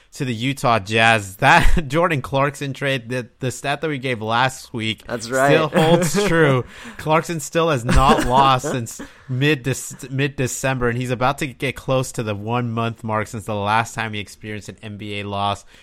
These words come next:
Speaker 1: And he's still
Speaker 2: Man.
Speaker 1: out there as well, averaging fifteen points a game, uh, forty-nine per, forty-seven percent shooting for the Utah Jazz. So he's definitely go-,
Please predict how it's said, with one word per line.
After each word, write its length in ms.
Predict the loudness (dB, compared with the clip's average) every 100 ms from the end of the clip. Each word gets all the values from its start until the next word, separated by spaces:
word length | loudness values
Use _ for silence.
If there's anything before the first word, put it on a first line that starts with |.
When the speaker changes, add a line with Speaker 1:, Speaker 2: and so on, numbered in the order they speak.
| -6
Speaker 1:
And 100 | -2
he's 100 | -2
still 200 | 0 4
Speaker 2:
Man. 80 | 4
Speaker 1:
out 160 | 4
there 180 | 2 0
as 140 | 0 0
well, 260 | 0 0 -2
averaging 440 | -2 -2 -6 -8
fifteen 400 | -6 -6 -4 -4
points 300 | -4 -8 -6
a 60 | -6
game, 380 | -4 -2 -2 -6 -16 _ -6
uh, 120 | -4
forty-nine 560 | -2 0 0 0 0
per, 240 | 0 -2 -2
forty-seven 640 | -4 -2 -2 -2 -4 -2
percent 340 | -6 -6 -6 -6
shooting 320 | -6 -4 -4
for 120 | -6
the 100 | -8
Utah 400 | -8 -8 -6 -6
Jazz. 540 | -6 -4 0 0 -2 -12 -20 -20 _
So 440 | -10 -2 0 0 -2 -14 -6
he's 220 | -4 0
definitely 360 | -2 0 -4 -4
go-, 280 | -2 -4